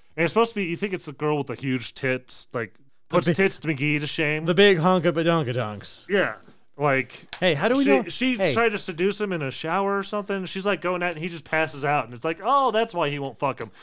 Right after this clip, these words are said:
Speaker 1: It's 'cause he's a bitch."
Speaker 2: Who's to say the bear isn't incredibly well endowed herself? We don't know what average bear breast
Speaker 1: They,
Speaker 2: size
Speaker 1: they
Speaker 2: are.
Speaker 1: go to the, the mall, and literally a bear out of nowhere is going to
Speaker 2: Rawr.
Speaker 1: attack him. And, oh, he's saved by Loli Chan.
Speaker 2: Okay.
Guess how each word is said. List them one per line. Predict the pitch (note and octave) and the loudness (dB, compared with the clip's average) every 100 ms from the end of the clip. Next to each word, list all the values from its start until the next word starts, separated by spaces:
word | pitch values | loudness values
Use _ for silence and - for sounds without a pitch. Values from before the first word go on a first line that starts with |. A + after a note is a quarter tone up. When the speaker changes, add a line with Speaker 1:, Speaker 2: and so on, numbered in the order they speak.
| - | -16
Speaker 1:
It's | - | -4
'cause | G#3 G#3 | 0 0
he's | E3 | 0
a | D3 | -4
bitch." | - F#3+ C#3+ - - - - - - | 0 0 0 -2 -6 -6 -14 -20 -20
Speaker 2:
Who's | B3+ C4 | -10 -8
to | - | -4
say | G3+ | -2
the | D#3 | -2
bear | A#2 D3+ D3+ A#2+ G#2 | 0 2 2 2 -4
isn't | F2 A#2+ C#3 | -6 -8 -6
incredibly | A#2 - D3+ D3 C#3 | -8 -2 0 2 0
well | C3 B2+ | 0 -2
endowed | A#2 A#2 A2+ A2 | -2 -2 -2 -4
herself? | B2+ A#2+ B2 F#2 - - - - | -8 -6 -6 -8 -10 -18 -20 -12
We | D3+ | -2
don't | F#3+ F3+ | 0 2
know | F3+ | 4
what | E3+ C3+ | 4 2
average | C#3 D3 B2+ A2 | -2 -2 -4 -4
bear | C#3 C3+ | -4 -2
breast | B2 B2+ - | -2 -4 -2
Speaker 1:
They, | B2 G3+ | 0 -2
Speaker 2:
size | G3 | -2
Speaker 1:
they | G3+ | -4
Speaker 2:
are. | |
Speaker 1:
go | G3 A3 A#3 | 0 2 2
to | |
the, | G#3+ F3+ - - - | 0 -6 -10 -20 -6
the | F3+ | -2
mall, | G3 G#3+ F3 E3 | 2 4 4 4
and | E3 D#3+ D3+ - | 0 -4 -6 -4
literally | F3 F#3+ D#3 C#3+ | 0 2 2 2
a | C#3 D3 | 2 2
bear | - F3 E3 C#3+ | 4 4 4 4
out | C3+ | 2
of | B2+ | -2
nowhere | C#3 C3 B2+ A#2+ | 0 0 0 -2
is | A#2 | -2
going | A#2 C#3 C3 | -2 -2 -2
to | |
Speaker 2:
Rawr. | B2+ | -2
Speaker 1:
attack | - C#3+ C#3 | -2 0 -2
him. | C#3 A#2+ A#2 - | -4 -8 -10 -8
And, | C#3+ C#3+ C3+ - | -2 -2 -4 -4
oh, | D3+ D#3+ | -4 -4
he's | B2+ D3 C3+ | -4 -6 -4
saved | - D#3+ D#3 B2+ | -2 0 -2 -2
by | C#3+ | -2
Loli | C3 B2+ A#2+ A#2+ | 0 -2 -4 -6
Chan. | - A2 F#2+ - - - | -8 -12 -14 -20 -20 -8
Speaker 2:
Okay. | C3+ D3 - F2+ | 0 0 -2 -12